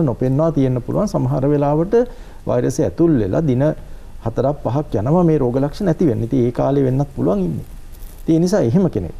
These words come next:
නම් දැන් මේ තත්ත්වය බොහෝ විට ඇති වෙනවා. එකම පවුලේ කෙනෙකුට ආ-,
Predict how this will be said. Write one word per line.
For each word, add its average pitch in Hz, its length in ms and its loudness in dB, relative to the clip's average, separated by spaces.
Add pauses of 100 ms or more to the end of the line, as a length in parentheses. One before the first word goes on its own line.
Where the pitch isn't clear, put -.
නම් 107 140 -6
දැන් 110 120 0
මේ 135 140 2
තත්ත්වය 156 360 -2
බොහෝ 113 280 0
විට 170 160 0
ඇති 175 400 0
වෙනවා. 185 360 0 (200)
එකම 175 280 2
පවුලේ 151 460 2
කෙනෙකුට 143 460 0 (600)
ආ-, - 240 -2